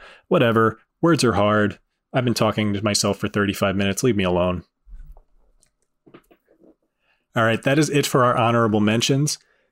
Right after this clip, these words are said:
So what we are going to do before we go is I am going to quickly go through a, our bullpen power rankings, which is a thing that I started, started to do last week because, uh, you know, maybe you need some saves. We are at the time of year where it is,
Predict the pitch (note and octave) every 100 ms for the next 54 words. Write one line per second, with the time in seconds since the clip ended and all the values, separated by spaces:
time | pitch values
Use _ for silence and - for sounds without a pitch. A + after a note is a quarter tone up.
0 | - - C#3+ D3 C#3+ D3 C#3+ D3 C#3 D3
1 | C3+ B2 C3+ B2 - C3 A#2+ A2+ C3 D#3+
2 | C3+ A2 C3 B2+ B2+ B2+ - A2+ - F#3+
3 | - C#3+ B2 B2+ B2+ - B2+ B2+ B2 -
4 | B2 - - A#2 G#2+ G2 A#2 C#3 - D3+
5 | C3+ B2+ - A#2+ B2+ A2+ G#2+ G2 G2 F#2
6 | - - - - - A#2 - A2+ G#2+ G#2
7 | G2 A#2+ A2+ G#2 G2+ A2+ G2+ G#2 G#2 _
8 | - B2 A2 G2+ A2 A2+ G#2 G2+ G2 A2+
9 | B2+ D#3 - _ _ _ _ _ A2 G#2+
10 | A2+ G#2 G#2+ G2+ G2+ - A2+ A2 A2+ G2
11 | G2 A2 A#2 A#2+ C3+ B2 C#3+ D3+ G2+ -
12 | - _ _ - A2+ A2 A#2 A#2+ A#2+ -
13 | C3 B2 G#2+ C#3 A2+ G#2 G#2 A#2+ G#2 -